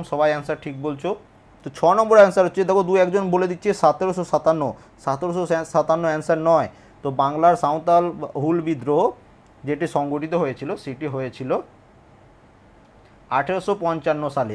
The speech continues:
অপশন ডি হচ্ছে এখানে অ্যান্সার, ঠিক আছে? তো এটা একটু ভুল করবে না। মানবদেহের যে ক্রোমোজোম থাকে, তা কার্য অনুযায়ী কত প্রকারের হয়? মানবদেহের যে ক্রোমোজোম থাকে, তা কার্য অনুযায়ী কত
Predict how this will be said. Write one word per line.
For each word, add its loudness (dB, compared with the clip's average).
অপশন -4
ডি -6
হচ্ছে -4
এখানে -4
অ্যান্সার, -4
ঠিক -2
আছে? 0
তো -4
এটা -2
একটু -6
ভুল -2
করবে 0
না। -4
মানবদেহের 2
যে 0
ক্রোমোজোম 2
থাকে, 4
তা 8
কার্য 4
অনুযায়ী 2
কত 0
প্রকারের -4
হয়? -2
মানবদেহের -4
যে -4
ক্রোমোজোম -4
থাকে, -2
তা 6
কার্য 4
অনুযায়ী -2
কত -2